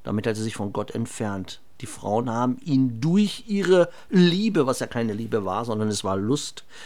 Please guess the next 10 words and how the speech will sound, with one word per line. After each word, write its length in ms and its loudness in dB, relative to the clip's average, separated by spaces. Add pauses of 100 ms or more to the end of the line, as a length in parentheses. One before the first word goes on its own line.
(160)
Wer 140 -4
tausend 380 2
Frauen 480 2
hat, 360 -2 (320)
der 100 0
muss 280 0
ziemlich 340 4
viel 180 -2
Lust 280 -4
haben. 300 -4